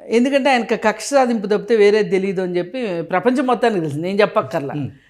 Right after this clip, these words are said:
Speaker 1: మరి ఈ పరిస్థితుల్లో ఆయన వచ్చి సొంతంగా బాబాయ్ లాంటి కేసీఆర్ని ఓడించిన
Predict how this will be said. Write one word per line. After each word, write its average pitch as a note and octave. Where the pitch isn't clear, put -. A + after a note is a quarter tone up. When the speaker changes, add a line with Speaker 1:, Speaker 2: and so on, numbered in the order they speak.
Speaker 1:
మరి D#4+
ఈ B3
పరిస్థితుల్లో C4
ఆయన A3
వచ్చి A#3
సొంతంగా C#4
బాబాయ్ A#3
లాంటి A#3
కేసీఆర్ని A3+
ఓడించిన F3